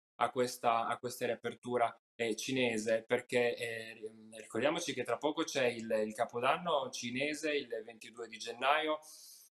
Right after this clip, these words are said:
che, eh, se andiamo con la mente indietro di, di tre anni, eh, a co-, a come è iniziata la pandemia, eh, diciamo proprio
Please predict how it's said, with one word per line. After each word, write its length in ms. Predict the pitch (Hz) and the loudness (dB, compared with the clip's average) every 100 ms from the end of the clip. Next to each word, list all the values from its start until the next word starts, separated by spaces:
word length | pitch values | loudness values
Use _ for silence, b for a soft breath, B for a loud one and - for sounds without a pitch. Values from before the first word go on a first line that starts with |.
| _ _ | _ _
che, 300 | - 127 240 - | 2 4 4 4
eh, 180 | - - | 2 2
se 260 | - 110 | 0 0
andiamo 460 | 113 120 127 123 123 | 0 0 2 2 0
con 200 | - 123 | -4 0
la 80 | 123 | 2
mente 400 | 131 135 123 127 | 0 -2 4 4
indietro 580 | 120 120 123 127 127 120 | 4 2 0 0 -2 -6
di, 220 | 120 113 | -10 -10
di 120 | 113 | -8
tre 220 | 131 127 | 0 4
anni, 580 | 135 147 147 139 123 117 | 6 6 2 -4 -6 -6
eh, 200 | 117 113 | -8 -4
a 160 | 110 110 | -4 -4
co-, 260 | - 123 120 | -4 -4 -4
a 100 | 110 | -6
come 220 | - 131 | -4 -2
è 40 | 120 | -2
iniziata 420 | 117 - 123 120 | -4 -2 0 2
la 100 | 117 | 2
pandemia, 720 | 120 117 120 151 160 127 117 | 0 -4 -4 -2 2 2 0
eh, 300 | 113 107 104 | -6 -14 -16
diciamo 300 | 104 - 127 | -12 -4 -4
proprio 460 | 117 - 117 110 | -4 -4 -4 -4